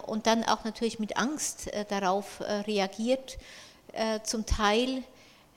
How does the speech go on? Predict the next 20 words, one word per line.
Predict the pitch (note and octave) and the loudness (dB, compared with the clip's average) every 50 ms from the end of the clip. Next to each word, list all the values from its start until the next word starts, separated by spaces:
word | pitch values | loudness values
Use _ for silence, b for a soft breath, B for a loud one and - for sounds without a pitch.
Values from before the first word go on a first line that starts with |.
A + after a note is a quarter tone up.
| - - - | -18 -10 -6
äh, | - A3+ - | -4 -2 -2
ist | - A3+ - | -2 -2 0
das | - - - | 0 -2 -2
die | - G#3 | -2 0
Denkfunktion. | - A3 - D4 - - - F#3+ F3+ - - - F3+ D#3+ D#3 D#3 F3 F#3+ G3 - - - - - B B B B B B B B B B B - | 2 2 2 0 -2 -6 -6 -6 -4 -4 -2 0 0 0 0 0 -2 -4 -8 -10 -14 -20 -20 -20 B B B B B B B B B B B -6
Nicht | A#3+ C4+ - - - | -6 -6 -6 -6 -2
jemand, | A#3 A#3 B3 A#3+ A#3 A#3 A#3 A#3 A3+ - - - - | 2 2 4 4 4 4 4 2 0 0 -2 0 2
der, | - A#3 A3 G#3+ G#3+ - - | 4 6 6 6 4 2 -2
äh, | - - A3 G#3+ - - | -2 0 0 0 0 2
im | - C4 C#4+ | 2 2 2
Gespräch | C4+ C4 A#3 - - - A3+ A3 A#3 B3+ - - | 2 2 0 0 2 4 4 6 6 4 2 0
mit | - B3 A#3+ - | -2 -2 0 0
dem | B3 G#3+ | 0 0
Analytiker | - G#3+ A3 G#3+ B3 A#3+ - - G#3+ B3+ A#3+ A#3 A3 B B B B B B B _ | 2 2 2 2 0 0 -2 -2 2 2 2 2 0 B B B B B B B _
immer | - C4 C4+ C4 A#3 | 0 0 2 2 2
wieder | C4 B3+ B3 | 0 0 0
so | A3 - - | 0 0 0
einen | A3 G#3+ G#3 G3+ | 0 0 0 -2
Gedankenriss | - - - G3+ C4 - - - G3+ G3 F#3 F3+ F3 - - - | -2 2 2 2 2 2 -2 -8 -6 -4 -2 -2 -2 -4 -4 -2
hat, | F#3 G3+ - - - - | -2 -4 -4 -6 -8 -6